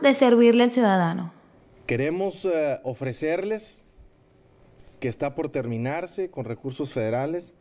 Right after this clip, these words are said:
Speaker 2: un, ah, centro donde vamos a poder hacer las pruebas de confianza para todos los servidores públicos, para todos los servidores y más en el tema de seguridad pública. Y queremos pedirles la voluntad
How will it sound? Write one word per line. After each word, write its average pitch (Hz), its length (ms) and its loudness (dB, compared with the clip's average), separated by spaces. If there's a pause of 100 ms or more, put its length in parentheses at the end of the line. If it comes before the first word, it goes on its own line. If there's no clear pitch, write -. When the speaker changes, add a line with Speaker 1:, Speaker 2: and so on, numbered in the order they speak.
(1040)
Speaker 2:
un, 151 260 -6
ah, 127 380 -6 (420)
centro 175 600 -6 (760)
donde 123 340 -2
vamos 151 300 -4
a 123 80 -8
poder 127 240 -2
hacer 156 340 -4
las 143 140 -4
pruebas 143 300 -4
de 143 100 -6
confianza 151 760 -8 (220)
para 113 200 -4
todos 147 300 -4
los 131 140 -4
servidores 120 460 -4
públicos, - 720 -6 (1200)
para 104 180 -4
todos 135 200 -4
los 131 140 -4
servidores 120 760 -4 (720)
y 123 100 -4
más 131 380 -4
en 131 100 -4
el 107 120 -6
tema 131 220 -6
de 127 80 -6
seguridad 110 400 -4
pública. 151 460 -6 (800)
Y 120 80 -4
queremos 147 340 -4
pedirles 156 540 -4
la 156 100 -2
voluntad 139 600 -4